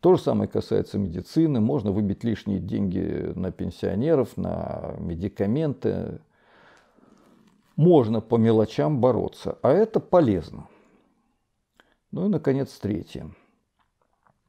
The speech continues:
Э, вот надеюсь, что всё-таки можно будет из этих депутатов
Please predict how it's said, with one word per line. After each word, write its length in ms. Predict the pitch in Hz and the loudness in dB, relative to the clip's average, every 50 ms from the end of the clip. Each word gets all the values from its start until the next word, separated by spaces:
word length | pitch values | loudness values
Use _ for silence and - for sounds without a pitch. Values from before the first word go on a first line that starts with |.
| _ _ _ _ - | _ _ _ _ -10
Э, 840 | 98 98 98 95 - 92 92 92 92 87 82 - 82 85 - 78 - - | -8 -6 -6 -4 -4 -6 -6 -6 -6 -8 -8 -8 -10 -10 -12 -12 -14 -16
вот 400 | - - - 58 - - - - _ _ _ _ _ _ _ _ | -16 -16 -8 -6 -6 -6 -6 -8 _ _ _ _ _ _ _ _
надеюсь, 460 | 98 98 107 101 107 165 196 202 175 | -8 -4 -4 0 2 2 2 2 0
что 240 | - - - 123 107 | -4 -8 -8 -8 -8
всё-таки 460 | - - 139 120 - - _ - 101 | -6 -4 -4 -4 -4 -6 _ -6 -4
можно 380 | 95 101 117 123 107 - 95 95 | -2 0 0 0 0 0 -2 -4
будет 300 | 85 - 98 92 - - | -4 -4 -6 -8 -6 -6
из 80 | 98 | -6
этих 240 | 101 92 - - 90 | -6 -6 -6 -8 -8
депутатов 600 | 82 92 98 - 113 - 160 160 - - 160 151 | -8 -8 -6 -6 -4 -2 0 0 0 -2 -6 -10